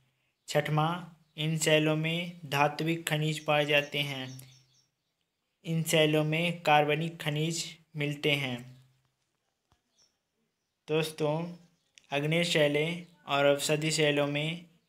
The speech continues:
यदि अंतर ल-, अच्छी लगी हो तो वीडियो को लाइक करें और हमारे चैनल को सब्सक्राइब करें, अपने फ्रेंडों के साथ शेयर करें वीडियो को।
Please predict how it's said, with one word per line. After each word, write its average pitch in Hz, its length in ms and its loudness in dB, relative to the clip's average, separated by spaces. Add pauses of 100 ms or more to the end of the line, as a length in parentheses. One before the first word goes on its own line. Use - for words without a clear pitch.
(280)
यदि 147 180 0
अंतर 151 320 2
ल-, 151 160 -4 (120)
अच्छी 156 280 -4
लगी 151 300 0
हो 156 60 2
तो 151 140 -2
वीडियो 143 380 2
को 151 140 0
लाइक 147 420 4
करें 160 420 -2 (680)
और 143 160 2
हमारे 151 340 2
चैनल 151 360 0
को 156 160 0
सब्सक्राइब 151 640 -2
करें, 156 200 0
अपने 151 360 -4
फ्रेंडों 151 420 -4
के 151 140 -6
साथ 151 180 -4
शेयर 147 340 0
करें 147 280 -2
वीडियो 143 340 0
को। 160 480 -4